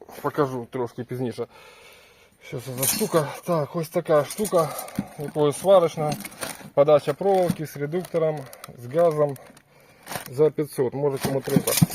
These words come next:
Ось така пара гаєк з цим самим за п'ятдесят. Потім ключі за сто вісімдесят, сімнадцять дев'ятнадцять, дев'ятнадцять двадцять два, потім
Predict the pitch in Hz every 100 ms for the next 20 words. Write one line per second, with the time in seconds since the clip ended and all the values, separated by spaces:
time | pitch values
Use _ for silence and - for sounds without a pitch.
0 | - - 151 - 151 160 139 147 139 -
1 | - - _ - _ - 127 170 165 -
2 | - 139 123 135 165 156 127 147 139 135
3 | 139 - 117 107 - - _ _ _ -
4 | - - - - - - - 156 151 147
5 | 170 170 170 135 147 - 190 233 220 190
6 | 170 180 - - - - - - - -
7 | - - - 170 165 170 165 175 - 208
8 | 170 147 156 156 165 147 - 139 - -
9 | - - - 123 147 151 175 165 185 247
10 | 226 - - - - _ _ _ _ _
11 | _ _ _ _ - - - - - -
12 | - - 156 147